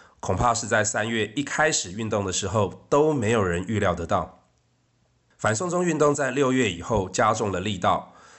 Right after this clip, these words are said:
变成从单一法案的抗议升温到对整个体制，也就是对“一国两制”不满的一种宣泄。在十一月二十四日的香港区议会选举中，泛民主派拿下了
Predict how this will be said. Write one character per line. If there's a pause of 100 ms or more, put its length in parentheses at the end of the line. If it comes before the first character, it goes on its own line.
(220)
变
成
从
单
一
法
案
的
抗
议 (160)
升
温
到
对
整
个
体
制， (240)
也
就
是
对
“一
国
两
制”
不
满
的
一
种
宣
泄。 (1120)
在
十
一
月
二
十
四
日
的
香
港
区
议
会
选
举
中， (500)
泛
民
主
派
拿
下
了